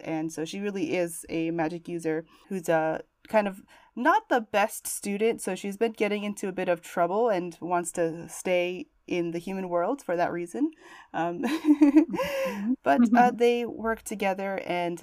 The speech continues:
Speaker 1: they become Primagista together. So basically, in this world, every idol needs a partner, a magical partner, who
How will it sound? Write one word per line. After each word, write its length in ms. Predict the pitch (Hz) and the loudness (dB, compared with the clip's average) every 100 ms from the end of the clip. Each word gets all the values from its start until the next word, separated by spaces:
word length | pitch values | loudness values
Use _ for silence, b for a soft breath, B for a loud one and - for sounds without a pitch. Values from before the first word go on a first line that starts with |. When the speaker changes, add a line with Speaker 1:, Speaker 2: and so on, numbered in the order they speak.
| - | -6
Speaker 1:
they 340 | 180 175 175 | -4 -4 -4
become 680 | 165 180 - 196 170 170 165 190 | -8 -12 -4 0 2 0 -4 -4
Primagista 640 | 170 165 170 - 156 - | -4 -4 -6 -4 -4 -6
together. 500 | - 285 262 160 160 - | -2 0 2 0 -4 -4
So 340 | 180 175 170 B B B - | 0 2 0 B B B -4
basically, 720 | 208 214 208 202 196 185 - - - | -2 -2 -6 -6 -6 -6 -10 -16 -8
in 160 | 196 | -6
this 160 | 202 185 | -6 -6
world, 400 | 190 190 180 180 - | -2 2 2 0 0
every 480 | 196 202 220 214 208 - | 0 0 -2 -6 -6 2
idol 460 | 175 175 165 170 - | 2 4 2 2 -2
needs 460 | 175 170 160 160 - | -2 2 0 0 -6
a 420 | - 165 160 160 | -2 -2 -2 -6
partner, 500 | - 185 - 156 185 | -2 0 2 0 -2
a 100 | 170 | 0
magical 340 | 165 160 - | 0 -2 -4
partner, 420 | 160 170 170 185 170 | -4 -4 -4 -6 -6
who 320 | 185 170 | -6 -6